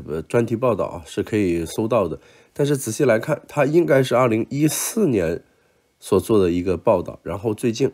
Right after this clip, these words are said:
在九月上旬，可能不知什么原因又推送了一遍，所以它前面提到的那些官员死亡的时间都是二零一四年为主。这个报道还特别提及，二零一三年一月一日至二零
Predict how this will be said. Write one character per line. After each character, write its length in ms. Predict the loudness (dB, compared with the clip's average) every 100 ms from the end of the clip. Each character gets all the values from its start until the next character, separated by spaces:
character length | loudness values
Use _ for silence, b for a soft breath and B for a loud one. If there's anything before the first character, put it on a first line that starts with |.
| -4
在 200 | -4 -4
九 160 | -2
月 120 | -4
上 280 | -2 -2 -2
旬， 260 | -4 -8 -10 _ _ _
可 160 | -8 -4
能 340 | -2 -2 -4 -10 _ _ _ _ -20
不 120 | -6 -6
知 120 | -4
什 140 | -2
么 80 | 0
原 240 | 0 0
因 140 | -2 0
又 180 | 0 0
推 300 | 0 0 0
送 220 | 0 0
了 120 | -2 -8
一 120 | -4
遍， 200 | -2 -2 B B B B
所 120 | 0
以 40 |
它 160 | 4 2
前 200 | 2 2
面 300 | 4 4 0 b b b _
提 120 | 2
到 140 | 4
的 120 | 6 4
那 60 |
些 60 | 2
官 180 | 2 4
员 140 | 2
死 160 | 0 -2
亡 140 | -2
的 80 | -4
时 160 | -4
间 220 | -2 -2 0
都 160 | -4
是 120 | -4
二 120 | -4 -2
零 200 | -2 -6 b b _
一 100 | -6
四 200 | -4 -4
年 240 | -2 -4 -8
为 180 | -2 0
主。 340 | 0 -6 -10 -14 _ _ _ _ _
这 180 | 0 2
个 140 | 4 4
报 200 | 6 4
道 120 | 2
还 120 | -2
特 160 | -2 -2
别 140 | -2
提 220 | -2 -6
及， 320 | -4 -2 -4 b b b
二 100 | 0
零 160 | 2
一 100 | 2
三 300 | 0 4 4
年 180 | 4 2
一 60 | 2
月 160 | 2
一 140 | 4 2
日 240 | 0 -2 -4
至 140 | -2
二 140 | 2
零 200 | 4 2